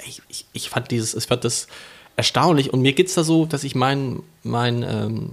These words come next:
meine Teilnahme an so Veranstaltungen, ich hab immer früher über Giovanni De Lorenzo gelacht, der das gar nicht macht.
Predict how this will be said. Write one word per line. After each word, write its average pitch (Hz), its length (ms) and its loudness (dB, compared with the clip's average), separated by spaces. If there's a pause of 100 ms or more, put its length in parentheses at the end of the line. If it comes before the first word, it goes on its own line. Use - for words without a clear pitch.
(100)
meine 120 240 -2
Teilnahme 151 480 0
an 127 80 -2
so 123 80 -4
Veranstaltungen, 151 760 -2 (920)
ich - 60 0
hab 156 100 0
immer 160 120 4
früher - 200 4
über 147 100 6
Giovanni 139 300 2
De 135 100 2
Lorenzo 131 380 0
gelacht, 113 320 -2
der 120 80 0
das - 260 -6
gar 127 200 -2
nicht 120 180 -6
macht. - 340 -10